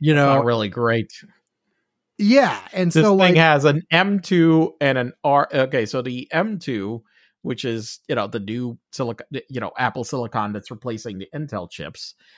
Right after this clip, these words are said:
Speaker 2: and that's the
Speaker 1: Yes.
Speaker 2: second generation, just mo-, a lo-, lot more powerful, and, and the brand new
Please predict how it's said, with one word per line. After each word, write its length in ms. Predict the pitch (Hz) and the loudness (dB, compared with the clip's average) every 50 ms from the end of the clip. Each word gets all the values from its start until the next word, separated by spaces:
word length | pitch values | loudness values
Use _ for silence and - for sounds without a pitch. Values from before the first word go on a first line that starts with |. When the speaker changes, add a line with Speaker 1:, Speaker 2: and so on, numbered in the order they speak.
| _ - | _ -8
Speaker 2:
and 140 | - 123 123 | -6 -2 0
that's 220 | 135 156 151 - | 0 0 -2 -2
the 80 | - 123 | -6 -2
Speaker 1:
Yes. 60 | 170 | 0
Speaker 2:
second 240 | 180 170 - - 110 | 2 0 0 -2 -8
generation, 600 | 107 104 98 95 90 87 90 95 - - 117 107 - | -8 -6 -6 -6 -8 -10 -10 -12 -12 -12 -14 -14 -14
just 160 | - 110 113 | -14 -14 -10
mo-, 120 | 120 117 - | -10 -10 -8
a 40 | 139 | -8
lo-, 140 | 120 123 - - | -8 -8 -8 -6
lot 180 | 135 135 - | -8 -8 -6
more 120 | - 110 87 | -6 -10 -10
powerful, 500 | - - 101 82 80 - - 82 80 - _ - - _ _ _ _ - | -10 -10 -12 -10 -10 -12 -12 -14 -14 -16 _ -20 -20 _ _ _ _ -4
and, 540 | - - 208 190 170 156 147 139 139 143 143 _ - - - - - - - _ _ _ - | 0 0 2 2 2 2 2 2 0 -4 -6 _ -12 -20 -20 -20 -20 -20 -20 _ _ _ 0
and 160 | 143 147 139 | 2 2 2
the 60 | 143 | 2
brand 280 | 123 165 190 226 240 214 | 4 4 4 4 4 2
new 240 | 208 202 190 - | 2 2 0 -2